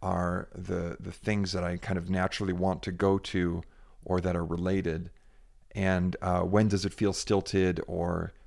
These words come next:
or artificial or, uh, clunky or, or that kind of a thing? And I think it's just by trying it out, um,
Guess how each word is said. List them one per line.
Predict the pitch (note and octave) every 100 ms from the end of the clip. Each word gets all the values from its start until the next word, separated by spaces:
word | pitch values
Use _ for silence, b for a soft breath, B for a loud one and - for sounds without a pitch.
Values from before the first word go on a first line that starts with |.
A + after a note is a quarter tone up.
| b
or | - F2+
artificial | E2+ F#2 - F#2 - F2+ F2 E2+ -
or, | D#2 D2+ E2 E2+ F2 b b b b -
uh, | - - -
clunky | - G2 F2+ - E2 E2
or, | D#2
or | - E2+
that | E2+ F2
kind | - F2
of |
a | -
thing? | - E2
And | D#2+
I |
think | F#2 C3+
it's | B2
just | - B2
by | G#2
trying | F#2+ G#2+ G2
it | F2
out, | F2+ F2 - b b b b
um, | F#2 E2+ E2 D#2+